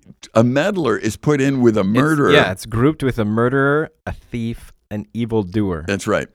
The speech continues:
Speaker 2: And then you have a meddler.
Speaker 1: Same thing.
Speaker 2: Wow, that's, that's pretty potent.
Speaker 1: It is. And I think what happens in the church and even in our homes is we get to the point where we have these acceptable sins.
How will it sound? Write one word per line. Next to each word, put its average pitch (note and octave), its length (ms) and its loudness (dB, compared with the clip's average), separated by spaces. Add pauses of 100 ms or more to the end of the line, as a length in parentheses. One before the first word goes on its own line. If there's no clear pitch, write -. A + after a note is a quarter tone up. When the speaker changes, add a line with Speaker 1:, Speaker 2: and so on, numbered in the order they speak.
(280)
Speaker 2:
And A2 140 -4
then A2 100 0
you G#2+ 120 0
have G#2+ 200 0
a G2+ 60 -4
meddler. F#2 500 -4 (100)
Speaker 1:
Same F#2+ 240 -4
thing. C#2+ 280 -8 (260)
Speaker 2:
Wow, A2 500 2
that's, C3 240 -6
that's D3+ 200 -8
pretty G#3+ 180 -2
potent. C#3 460 -6 (320)
Speaker 1:
It B2+ 160 2
is. F#2+ 400 -4
And B2 240 0
I C#3+ 180 2
think B2+ 460 -6 (180)
what A2 160 2
happens C#3 560 -4
in G#2+ 160 -2
the G#2 100 0
church - 400 -8
and G#2 120 -2
even A2 180 -4
in G2+ 140 -4
our D#2+ 120 -4
homes G#2+ 320 -6
is E2+ 140 -6
we A2 100 -4
get B2+ 200 -6
to C3 80 -12
the A2+ 100 -6
point A2+ 280 -6
where F#2 100 -6
we G2 120 -2
have G2 140 -2
these F#2 240 -4
acceptable G2 720 -6
sins. G#2 500 -6